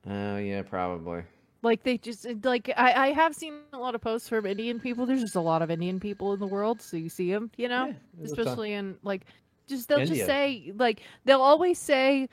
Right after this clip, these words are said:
Speaker 2: "In my culture, blah, blah, blah, blah, blah," and the first comment is like, "Are you Indian?" And he's,
Speaker 1: Right.
Speaker 2: and then the O P is like, "Yeah, I'm Indian."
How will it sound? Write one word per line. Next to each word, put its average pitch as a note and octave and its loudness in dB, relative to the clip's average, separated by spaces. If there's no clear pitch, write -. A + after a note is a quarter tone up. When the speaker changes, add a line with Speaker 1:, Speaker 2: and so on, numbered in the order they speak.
Speaker 2:
"In D#4 0
my C#4 0
culture, A3 0
blah, G3+ 8
blah, F#3+ 4
blah, F#3 4
blah, F#3 2
blah," F#3 4
and G3 -2
the G3+ 2
first A3 2
comment G#3 0
is G3 -6
like, F#3 -2
"Are F#3+ -2
you G3 -4
Indian?" G#3 0
And F#3+ -2
he's, F#3 -6
Speaker 1:
Right. G#3+ 0
Speaker 2:
and G3 0
then F#3 -6
the F#3 -2
O F#3+ 0
P F#3+ -2
is F3+ -4
like, F3+ -6
"Yeah, D#3+ -2
I'm E3+ -4
Indian." D3+ -8